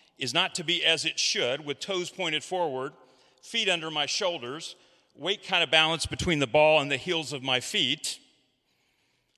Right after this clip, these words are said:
I have a right foot that turns out. In my thirties, I ran lots and lots of miles. As a result of that, I have a, a massive bone spur on my heel. And my knee is messed up.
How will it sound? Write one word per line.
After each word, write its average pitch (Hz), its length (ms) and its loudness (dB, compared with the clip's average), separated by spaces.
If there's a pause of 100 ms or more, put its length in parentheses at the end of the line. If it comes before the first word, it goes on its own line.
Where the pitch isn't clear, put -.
I 131 120 -10
have 131 180 -2
a 113 40 -4
right 139 260 -2
foot 107 260 -10
that - 140 -20
turns 92 260 -16
out. 65 220 -14 (2000)
In 110 140 -4
my 113 120 4
thirties, 117 400 2
I 110 100 4
ran 104 260 -2
lots 110 260 0
and 110 100 -6
lots 110 260 0
of 127 60 -4
miles. 85 520 -4 (1600)
As 104 140 -4
a 98 60 -2
result 101 360 0
of 80 60 -10
that, 95 180 -2
I 98 80 -4
have 95 160 -6
a, 85 120 -8 (440)
a 87 100 -8
massive 95 680 -2
bone 107 240 -2
spur 92 420 -6
on 87 180 -10
my 85 140 -10
heel. - 360 -16 (1500)
And 92 120 -8
my 98 120 -4
knee 113 180 -6
is 73 200 -14
messed 67 260 -16
up. - 160 -20